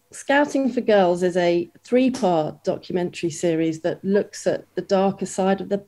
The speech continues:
fashion industry. It, it spans, you know, three decades. It starts in the eighties and brings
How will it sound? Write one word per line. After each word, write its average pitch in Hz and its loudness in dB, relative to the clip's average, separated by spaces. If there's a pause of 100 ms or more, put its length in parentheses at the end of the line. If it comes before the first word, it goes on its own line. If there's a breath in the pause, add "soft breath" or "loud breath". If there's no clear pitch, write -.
fashion 202 -4
industry. 220 2 (580 soft breath)
It, - 0
it 208 0
spans, 202 2
you 214 4
know, 175 2
three 226 4
decades. 196 0
It - -8
starts - 0
in 196 -2
the 190 -4
eighties 190 0
and 175 -4
brings 196 -2